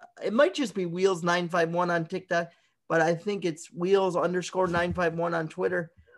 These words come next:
I don't do much on Twitter 'cause I'm old and I don't understand all the shorthand and all the stuff that goes on over there.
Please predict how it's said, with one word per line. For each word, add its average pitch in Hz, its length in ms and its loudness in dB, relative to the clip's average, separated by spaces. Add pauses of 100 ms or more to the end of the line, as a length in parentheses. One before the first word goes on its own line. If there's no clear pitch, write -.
I 151 100 -2
don't 160 260 0
do 175 160 0
much 185 280 0
on 170 160 -2
Twitter 175 400 -4
'cause 156 180 -6
I'm 139 160 -6
old 170 360 -2
and 151 120 -4
I 143 60 -4
don't 147 220 -4
understand 151 500 -6
all 143 140 -4
the 151 100 -8
shorthand 160 1300 -6
and 151 220 -12 (480)
all 147 160 -4
the 151 100 -2
stuff 151 280 -6
that 143 100 -6
goes 139 220 -6
on 151 160 -4
over 151 180 -4
there. 151 280 -4